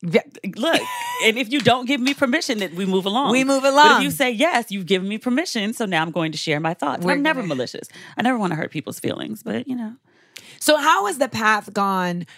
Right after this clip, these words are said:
Speaker 1: from print dying to where you're at today? 'Cause you're in a transition space right now that I think a lot of people are in that are listening to the show, where it's like you took this course of life,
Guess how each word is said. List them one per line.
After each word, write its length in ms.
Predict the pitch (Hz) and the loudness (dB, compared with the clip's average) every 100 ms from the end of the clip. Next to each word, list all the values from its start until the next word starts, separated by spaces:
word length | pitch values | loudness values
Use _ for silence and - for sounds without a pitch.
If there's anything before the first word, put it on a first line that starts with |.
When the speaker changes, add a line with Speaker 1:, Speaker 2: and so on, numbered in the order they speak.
| - | -4
Speaker 1:
from 260 | - 208 | 2 2
print 360 | 202 254 254 180 | 2 0 0 0
dying 580 | 180 185 170 160 160 - _ _ | 0 0 -2 -4 -6 -10 _ _
to 120 | - | 2
where 240 | 196 202 196 | 4 4 4
you're 200 | 185 175 | 2 2
at 180 | 160 - | 2 0
today? 240 | 165 147 | 0 2
'Cause 160 | 165 175 | 2 4
you're 140 | 254 | 4
in 100 | 240 | 2
a 40 | |
transition 460 | 214 208 175 190 185 | 0 -2 0 -2 -2
space 320 | - 170 160 | -4 -2 -2
right 120 | 160 | -2
now 180 | 165 160 | 0 0
that 100 | 156 | 0
I 60 | 160 | -2
think 160 | 170 | -2
a 40 | 170 | 0
lot 160 | 156 | 0
of 60 | 156 | 0
people 300 | 165 160 151 | -4 -2 -2
are 240 | 147 143 - - - - | -2 -4 -8 -18 -14 -2
in 280 | 180 160 156 | 0 0 0
that 120 | 156 | 0
are 220 | 151 151 | 0 0
listening 400 | 151 156 - 156 | 0 0 0 -2
to 120 | - | 0
the 60 | 151 | 0
show, 300 | - 151 143 | 2 2 2
where 160 | 156 | 0
it's 160 | 151 - | 0 0
like 340 | 165 151 - - - - | 0 -2 -6 -20 -20 -6
you 380 | 180 185 180 175 _ _ _ _ - | 0 0 0 -4 _ _ _ _ 2
took 180 | 262 240 | 2 4
this 240 | 185 - | 2 2
course 380 | - 226 226 220 | -2 4 4 4
of 160 | 202 175 | 0 4
life, 500 | 185 185 - - | 4 2 -4 -10